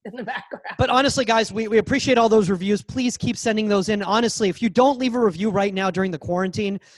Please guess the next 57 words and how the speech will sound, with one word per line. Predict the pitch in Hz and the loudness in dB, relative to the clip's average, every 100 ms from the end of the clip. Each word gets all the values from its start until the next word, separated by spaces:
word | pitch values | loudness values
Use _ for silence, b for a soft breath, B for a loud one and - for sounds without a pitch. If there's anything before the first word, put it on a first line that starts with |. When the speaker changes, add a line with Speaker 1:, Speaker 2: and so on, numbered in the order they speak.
| b b _ | b b _
Speaker 2:
and | 202 185 | -2 0
you | 190 | 0
say | 214 196 | 2 2
that | 185 | 0
you're | 175 | -4
too | - 185 | -2 2
busy, | 165 160 190 | 2 0 -2
you're | 170 | 0
lying. | 160 156 147 131 131 | 0 0 -2 -8 -4
You | 156 | 4
are | 202 | 4
lying. | 185 185 160 135 | 4 2 0 -2
There's | 160 156 | -4 -2
no | 170 196 208 202 | 2 4 6 6
Speaker 1:
<laughs> | |
Speaker 2:
way | 185 180 170 b b - - | 4 0 -2 b b -16 -2
you | 196 | 2
don't | 190 208 196 | 4 4 4
have | 208 - | 2 2
time | 202 185 | 0 0
to | 185 | -2
leave | 175 165 | -4 -2
a | 160 | -2
review | 151 185 | -2 0
right | 180 180 180 | 2 2 0
now. | 175 175 175 - _ | -2 -2 -4 -8 _
Like | 165 | -6
I | 160 | -4
said, | 196 165 | -2 -4
we'll | |
follow | 160 196 185 | 0 2 2
you | 165 | 0
back. | 160 202 202 | 0 0 0
You're | 165 | -4
eligible | 170 165 - | -4 -4 -8
for | - 156 | -12 -8
prizes. | - 196 190 180 196 190 180 - _ _ 196 | -2 0 0 -2 -4 -4 -6 -14 _ _ -4
Um, | 196 | 0
also, | 202 226 - 233 | 2 2 2 0
leave | 196 202 | 0 -4
your | 208 | -4
social | - 185 180 | -4 -4 -4
media | 180 170 160 | -6 -6 -6
handle | 202 196 | -6 -6
so | - | -6
we | 156 | -10
can | 156 | -12
follow | 143 139 139 | -8 -6 -6
you | 135 | -8
back. | 143 120 - | -10 -10 -8
Otherwise, | 156 160 151 151 - _ _ | -4 -2 -4 -6 -12 _ _
we | 151 | -6
don't | 160 156 | -4 -2
know | 156 | -2
who | 147 143 | -4 -4
you | 139 170 | -2 2
are. | 185 | 2